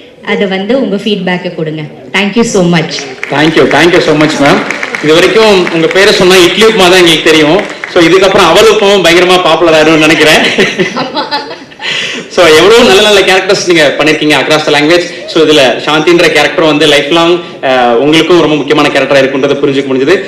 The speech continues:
Speaker 2: So, எங்களும், எங்க, எங்களுக்கும் பயங்கர டேக் அவேவா இருக்குன்றது புரிஞ்சுக்க முடிஞ்சது, மேம். Thank you so much, ma'am. Wish you all the best and congratulations, ma'am. Thank you, thank you.
Speaker 1: And மேடையில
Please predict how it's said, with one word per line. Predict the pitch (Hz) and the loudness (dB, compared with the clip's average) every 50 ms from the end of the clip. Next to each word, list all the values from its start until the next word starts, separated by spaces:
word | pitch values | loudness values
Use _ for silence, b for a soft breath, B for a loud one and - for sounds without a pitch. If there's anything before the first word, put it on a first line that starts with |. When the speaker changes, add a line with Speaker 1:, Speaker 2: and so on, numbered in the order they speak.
| B B | B B
Speaker 2:
So, | - 156 147 | -2 0 2
எங்களும், | 143 151 175 190 202 202 196 185 - 151 | 2 4 4 4 4 2 2 0 -2 -4
எங்க, | 143 143 143 143 | -2 -2 0 0
எங்களுக்கும் | 139 147 160 165 160 151 | 0 0 0 0 -2 -2
பயங்கர | 139 135 135 139 139 | 0 0 0 0 0
டேக் | 139 135 135 - | -2 -2 0 0
அவேவா | 135 131 135 135 | 2 2 2 2
இருக்குன்றது | 123 - 123 120 123 120 120 | 2 0 0 0 -2 -2 -2
புரிஞ்சுக்க | 123 120 120 120 117 | -2 -2 -2 -2 -2
முடிஞ்சது, | 120 120 120 117 139 | -2 -2 0 0 0
மேம். | 175 - B B B B - | -2 -4 B B B B -4
Thank | 147 151 185 196 | -2 0 0 0
you | 196 | 0
so | 190 180 147 | 0 0 -2
much, | 135 131 - | -2 -2 -2
ma'am. | 156 156 | -2 -2
Wish | 147 127 - 143 | -2 -2 -2 0
you | 120 | 0
all | 120 123 127 | 0 0 0
the | 120 123 | 0 0
best | 131 - | -2 -2
and | - - | -4 -6
congratulations, | 113 107 110 110 107 104 104 104 110 95 - | -6 -4 -4 -4 -4 -6 -8 -8 -10 -12 -12
ma'am. | - 95 92 - - | -16 -18 -18 -14 -8
Thank | 110 123 131 - | -6 -6 -4 -2
you, | 117 92 | -4 -4
thank | - 110 113 104 | -4 -6 -6 -6
you. | 110 90 - 220 | -6 -8 -8 -8
Speaker 1:
And | 226 247 247 254 | -10 -8 -4 -2
மேடையில | 254 269 302 320 349 349 339 330 | 0 0 2 2 2 4 4 4